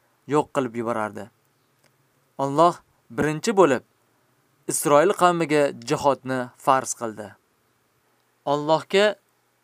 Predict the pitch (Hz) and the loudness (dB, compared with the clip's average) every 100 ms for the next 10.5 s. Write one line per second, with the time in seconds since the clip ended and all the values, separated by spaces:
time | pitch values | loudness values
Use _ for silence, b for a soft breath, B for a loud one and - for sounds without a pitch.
0 | _ _ _ - 175 139 190 220 202 185 | _ _ _ -4 -4 0 0 0 2 2
1 | 175 - - 151 151 156 147 143 135 202 | 0 -20 -6 -6 0 0 2 -2 -2 -4
2 | 202 156 117 - _ 113 127 135 147 143 | -4 -4 -4 -8 _ -6 -4 2 2 4
3 | 185 170 175 170 b b 147 165 175 196 | 2 4 2 0 b b 0 2 6 6
4 | 190 185 180 165 180 180 170 - 160 160 | 6 2 2 2 2 0 -2 -2 -4 -4
5 | _ - 139 139 127 - 117 104 95 _ | _ -4 -2 0 -4 -6 -8 -8 -14 _
6 | _ _ _ _ _ _ _ - 135 131 | _ _ _ _ _ _ _ -10 -6 2
7 | 147 147 170 175 _ _ 135 170 175 165 | 2 4 2 0 _ _ 2 4 4 4
8 | 208 196 170 170 160 156 - 156 147 _ | 2 4 6 6 6 2 2 0 0 _
9 | _ 117 104 147 160 139 131 165 208 156 | _ -20 -4 0 2 4 4 2 4 4
10 | 160 147 151 156 | 2 2 0 0